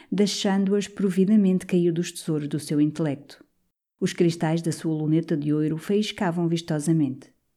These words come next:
E no bigode encerado, na pera curta, havia ao mesmo tempo alguma coisa de doutoral e de casquilho. Carlos dizia: "Tem Vossa Excelência razão, senhor Conde." O Ega dizia: "Você vê essas coisas de alto, Govarinho."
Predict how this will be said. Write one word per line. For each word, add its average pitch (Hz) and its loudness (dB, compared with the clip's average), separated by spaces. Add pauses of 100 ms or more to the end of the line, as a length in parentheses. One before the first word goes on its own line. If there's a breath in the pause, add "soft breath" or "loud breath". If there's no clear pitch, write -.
(220)
E 185 0
no 175 4
bigode 160 0
encerado, 151 -2 (100)
na 165 -2
pera 180 2
curta, 175 -4 (320 soft breath)
havia 226 4
ao 240 4
mesmo 226 4
tempo 196 0
alguma 202 0
coisa 175 0
de 170 0
doutoral 180 0
e 147 0
de 147 -8
casquilho. 135 -8 (640)
Carlos 151 -2
dizia: 147 -2 (280 loud breath)
"Tem 180 2
Vossa 160 0
Excelência 151 -4
razão, 185 0
senhor 139 -4
Conde." 135 -8 (400)
O 175 2
Ega 165 2
dizia: 147 0 (240 loud breath)
"Você 226 4
vê 165 4
essas 175 -2
coisas 165 -2
de 180 2
alto, 160 -2
Govarinho." 147 0